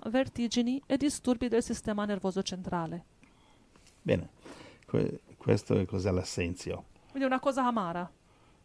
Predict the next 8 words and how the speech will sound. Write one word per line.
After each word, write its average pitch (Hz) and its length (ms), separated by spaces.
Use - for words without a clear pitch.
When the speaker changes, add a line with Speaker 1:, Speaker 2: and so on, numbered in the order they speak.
Speaker 2:
È, - 220
è - 80
una 117 160
cosa 131 280
amara, 87 520
infatti 101 680
Speaker 1:
Anche 240 240
velenosa. 196 520